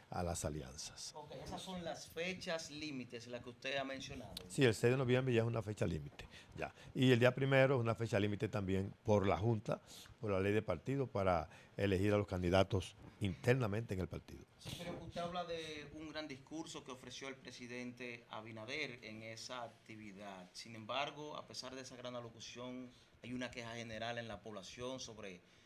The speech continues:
Speaker 2: eh, eh, situaciones que se han estado dando, el alto costo de la vida, de los alimentos acá, eh, las personas no, no se sienten conformes.
Speaker 1: Mira, eso es normal. Recuerda que el presidente tomó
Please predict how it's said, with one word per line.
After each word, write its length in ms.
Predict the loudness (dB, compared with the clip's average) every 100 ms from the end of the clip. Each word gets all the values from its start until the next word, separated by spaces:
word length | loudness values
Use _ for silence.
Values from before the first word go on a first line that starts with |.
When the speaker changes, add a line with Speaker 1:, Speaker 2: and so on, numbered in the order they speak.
| -20 -10
Speaker 2:
eh, 260 | -8 -8
eh, 100 | -8
situaciones 600 | -4 -4 -6 -10 -8 -8
que 100 | -8
se 120 | -8 -6
han 80 |
estado 400 | -8 -8 -8 -6 -4
dando, 720 | -2 -2 -4 -8 -8 -8 -8
el 100 | -8
alto 240 | -10 -14 -16
costo 300 | -16 -14 -14
de 100 | -12
la 80 | -12
vida, 300 | -10 -8 -10
de 100 | -10
los 160 | -12
alimentos 600 | -12 -12 -10 -8 -8 -12 -16
acá, 440 | -12 -12 -10 -12 -18 -20 -20 -20
eh, 640 | -12 -10 -10 -12 -16 -20 -20 -18
las 120 | -14
personas 360 | -12 -10 -8 -10
no, 80 | -12 -16
no 80 | -16
se 100 | -12
sienten 300 | -12 -12 -14
conformes. 480 | -16 -16 -16 -16 -18 -12 2
Speaker 1:
Mira, 140 | 4
eso 140 | 8 8
es 60 |
normal. 840 | 6 6 8 10 8 6 4 4 2
Recuerda 420 | 2 8 8 8
que 60 |
el 60 | 4
presidente 540 | 0 2 2 4 2
tomó 480 | 2 0 2 4 2